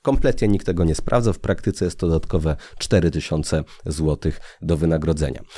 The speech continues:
Co oznacza, że taki poseł, dieta plus wynagrodzenie netto,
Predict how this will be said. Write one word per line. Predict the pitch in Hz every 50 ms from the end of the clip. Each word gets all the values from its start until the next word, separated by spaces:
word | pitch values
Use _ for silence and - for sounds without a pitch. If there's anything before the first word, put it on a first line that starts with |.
| - - -
Co | - - 220
oznacza, | 180 131 113 104 - - 147 147
że | 165 151
taki | - 139 131 - 135
poseł, | 120 - 85 - - - 90 117 127 123 - _ -
dieta | 82 82 107 127 123 127 - 85
plus | - - 123 101 92
wynagrodzenie | 87 92 87 82 80 80 85 76 82 82 78 71 71
netto, | 82 104 139 - - - 139 131